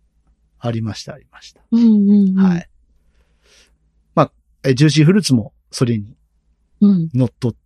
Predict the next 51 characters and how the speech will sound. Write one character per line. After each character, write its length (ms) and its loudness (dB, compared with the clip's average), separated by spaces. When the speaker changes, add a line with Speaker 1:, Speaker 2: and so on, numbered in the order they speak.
Speaker 1:
た 140 -8
ん 100 -14
で 120 2
す 200 -6
が、 480 0
Speaker 2:
は 360 2
い。 120 -6
Speaker 1:
え 520 2
ー、 20 -4
近 240 0
田 120 0
さ 120 0
ん 40 0
含 160 0
め 80 2
て 100 0
七 280 4
人 160 -2
編 180 2
成 140 2
で 120 -6
し 100 -12
た。 140 -18
元 200 0
々。 120 4
Speaker 2:
へ 400 0
ー。 60 -4
Speaker 1:
う 60 2
ん。 40 4
Speaker 2:
結 140 2
構 220 2
多 80 -2
い。 140 -8
Speaker 1:
は 240 -4
い。 80 -20
え 420 -2
ー、 20 -18
近 240 0
田 100 -2
が 120 2
レ 120 2
コ 220 2
ー 40 -2
ド 100 2
会 240 2
社 200 2
を 120 0
移 180 -6
籍 340 0
す 180 2
る 260 2